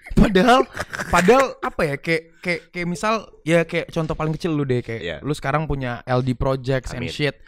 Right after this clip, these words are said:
Speaker 1: Orang mungkin ngeliat dari luarnya, "Wah, nyet, keren nih orang nih."
Speaker 2: Iya.
Speaker 1: Tapi mereka nggak ngeliat
Speaker 2: Struggle
Speaker 1: bahwasannya,
Speaker 2: gue.
Speaker 1: iya, dulu lu yang kayak lu bilang, lu jualan chinos,
Speaker 2: Iya.
Speaker 1: lu jualan tas lu rugi
Speaker 2: Oh.
Speaker 1: sepuluh jokut,
Speaker 2: Iya.
Speaker 1: gitu-gitu kan.
Speaker 2: Heeh.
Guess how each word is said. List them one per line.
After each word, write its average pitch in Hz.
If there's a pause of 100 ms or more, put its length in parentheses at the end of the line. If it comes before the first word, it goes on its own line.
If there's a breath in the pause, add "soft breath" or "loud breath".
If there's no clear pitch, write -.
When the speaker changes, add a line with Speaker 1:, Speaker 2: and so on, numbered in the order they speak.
(200 soft breath)
Speaker 1:
Orang 185
mungkin 202
ngeliat 185
dari 160
luarnya, 151
"Wah, 135
nyet, 139
keren 160
nih 147
orang 139
nih." 117 (120)
Speaker 2:
Iya. 90
Speaker 1:
Tapi -
mereka 160
nggak 165
ngeliat 139
Speaker 2:
Struggle 139
Speaker 1:
bahwasannya, 135
Speaker 2:
gue. 151 (100)
Speaker 1:
iya, 151
dulu 139
lu 151
yang 143
kayak 147
lu 147
bilang, 175
lu 131
jualan 110
chinos, 170
Speaker 2:
Iya. 78 (100)
Speaker 1:
lu 147
jualan 131
tas 139
lu 135
rugi 131
Speaker 2:
Oh. 95
Speaker 1:
sepuluh 92
jokut, 175
Speaker 2:
Iya. 170
Speaker 1:
gitu-gitu 139
kan. 110
Speaker 2:
Heeh. 82